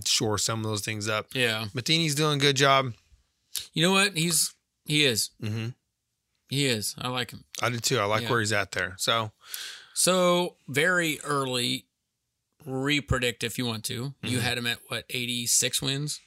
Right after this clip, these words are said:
Speaker 2: I think?
Speaker 1: Yeah, something like that. Eighty-five,
Speaker 2: Still
Speaker 1: eighty-six.
Speaker 2: sticking with that?
Speaker 1: Uh, yeah, I think that, I think that's fair. Yeah.
Speaker 2: Oh, okay.
Speaker 1: I'm,
Speaker 2: Cool, cool, cool,
Speaker 1: I'm not,
Speaker 2: cool,
Speaker 1: I'm
Speaker 2: cool,
Speaker 1: not
Speaker 2: cool,
Speaker 1: jumping,
Speaker 2: cool,
Speaker 1: I'm not,
Speaker 2: cool.
Speaker 1: hey,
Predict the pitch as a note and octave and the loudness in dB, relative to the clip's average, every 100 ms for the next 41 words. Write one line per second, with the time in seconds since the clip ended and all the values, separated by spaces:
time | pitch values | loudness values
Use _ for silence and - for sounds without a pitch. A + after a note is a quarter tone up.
0 | D3+ C#3+ D3 D#3 - _ _ _ _ _ | -8 -4 -4 -6 -10 _ _ _ _ _
1 | _ _ - A2+ G#2+ B2+ A2+ F#2 F2+ G2 | _ _ -6 -2 -2 -2 -4 -6 -4 -4
2 | G2 G2+ G2+ - G#2 G2+ G2+ G2+ C3 B2 | -4 -4 -6 0 4 4 4 4 4 4
3 | C#3+ C3 C3+ C#3 D3+ - - _ _ _ | 2 2 2 0 -2 -8 -18 _ _ _
4 | _ _ _ D3 E3 E3+ E3 F#3+ G3 G#3+ | _ _ _ -8 -6 0 4 6 4 2
5 | G#3 B2+ A2 C3 F#3 A#2 - G2 A2+ - | -2 0 0 2 0 0 0 0 -2 -4
6 | D3 C#3 G#2 F2+ - C#3+ D3 - D3+ C#3+ | -2 0 0 -4 -4 -4 -6 -10 -10 -8
7 | E3 D#3 F3+ G3+ F3+ F3 A3 D3+ C3+ C3+ | -8 -4 2 6 6 6 4 4 4 4
8 | B2+ F3 A#3+ G#3 F3 F#3 G2+ | 4 4 4 4 6 4 4